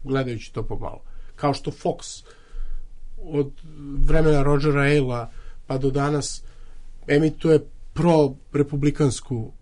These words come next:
ovu, kako se zove, propagandu. Pa šta sad, jel neko protestuje jedni protiv drugih? Ne. Zna se koji su čiji mediji, borite se za gledanost.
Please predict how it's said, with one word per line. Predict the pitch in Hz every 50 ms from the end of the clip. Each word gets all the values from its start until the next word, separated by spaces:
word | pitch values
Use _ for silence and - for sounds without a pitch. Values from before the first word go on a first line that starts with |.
| - -
ovu, | 120 123 120 117 117 113 107
kako | 104 - - -
se | - - 123
zove, | 120 123 113
propagandu. | - - 120 110 - 113 104 101 92 85 80 - - - -
Pa | - 123
šta | 110 - - 151 127
sad, | - 151 131 107 113 135 127
jel | 123 123 120 123
neko | 139 135 135 - 131
protestuje | - 147 147 147 - 175 - - - 139 139
jedni | 139 135 139
protiv | 135 - 139 - - 139
drugih? | 135 131 120 104
Ne. | 131 143 170 160 113 - - - - - -
Zna | - 123 123 143 147 135
se | - - 131
koji | - - 139 123
su | 127 - 143
čiji | 139 - - 131 127
mediji, | 123 123 123 131 139 156 160
borite | 151 156 160 156 156 151 -
se | 147 - - 160
za | 156 156
gledanost. | 151 156 151 143 123 92 95 - - -